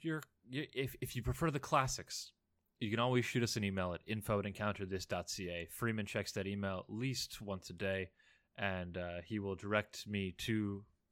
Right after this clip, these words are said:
it if it requires my attention. Uh, if you wanna find any of the links to anything we talked about in this episode, this, uh, the Dragon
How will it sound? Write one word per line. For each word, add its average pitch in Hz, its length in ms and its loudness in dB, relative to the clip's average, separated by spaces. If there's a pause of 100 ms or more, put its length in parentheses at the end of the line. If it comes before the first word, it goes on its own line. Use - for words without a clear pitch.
it 101 340 0
if 101 380 -4
it 104 280 -6
requires 90 540 -4
my 90 140 -6
attention. 90 460 -10 (760)
Uh, 92 180 -8
if 87 120 -14
you 107 80 -2
wanna 98 120 0
find 104 220 0
any 110 160 2
of 104 60 -2
the 104 60 0
links 127 600 -2 (100)
to 107 200 -2
anything 117 320 0
we 113 80 0
talked 113 220 2
about 113 140 2
in 92 40 -4
this 98 160 -6
episode, 104 400 0
this, - 380 -6
uh, 92 260 0
the 92 60 -6
Dragon 95 580 -4